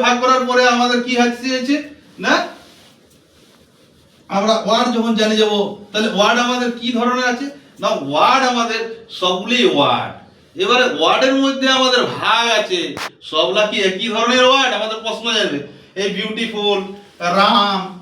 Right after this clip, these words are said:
হ্যাঁ, এটাও একটা তো ওয়ার্ড, নাম, নামবাচক, হ্যাঁ, প্লে, পি এল এ ওয়াই, প্লে,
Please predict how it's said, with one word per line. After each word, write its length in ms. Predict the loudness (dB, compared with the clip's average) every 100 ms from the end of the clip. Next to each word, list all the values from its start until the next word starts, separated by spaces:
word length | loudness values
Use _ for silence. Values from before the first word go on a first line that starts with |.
| -20 -20 -10
হ্যাঁ, 140 | -4
এটাও 180 | -4 2 0
একটা 140 | 0 -2
তো 40 | 0
ওয়ার্ড, 240 | 2 2 0 -2
নাম, 180 | 0 0 -2 -4
নামবাচক, 540 | 0 2 0 -2 -6 -14 -18 -16 -2
হ্যাঁ, 200 | 0 0 -2 -12 -10
প্লে, 280 | 0 4 4 4 2 -2 -8 -18 -20 _
পি 120 | -8 0 2
এল 100 | 2 0 4
এ 40 | 4 6
ওয়াই, 260 | 4 4 4 -2
প্লে, 220 | -2 2